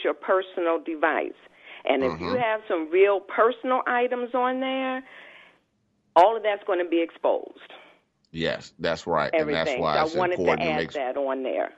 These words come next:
Speaker 2: Right, and that's why it's, you have to differentiate. Uh,
Speaker 1: Right.
Speaker 2: and the thing about it is, you know, you see those movies now, and I think it's re-, I think it's one of the things that's challenging. Obviously, like, I have my personal work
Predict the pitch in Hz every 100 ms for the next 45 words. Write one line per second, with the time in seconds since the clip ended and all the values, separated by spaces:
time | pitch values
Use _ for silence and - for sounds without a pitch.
0 | - - _ _ - 87 78 - 85 87
1 | - 85 80 - - 80 90 85 73 76
2 | 85 - 80 95 - 82 64 53 _ _
3 | _ _ _ _ _ 80 71 69 64 98
4 | 90 95 95 85 87 90 80 82 76 -
5 | 90 82 87 82 95 82 78 80 90 107
6 | 87 73 78 71 67 117 135 139 95 85
7 | 98 95 - - - _ 85 131 110 82
8 | - 95 85 104 117 95 90 104 87 85
9 | - 107 92 80 80 82 92 80 73 78
10 | 76 71 - 73 82 98 98 82 85 -
11 | 90 80 80 76 73 82 78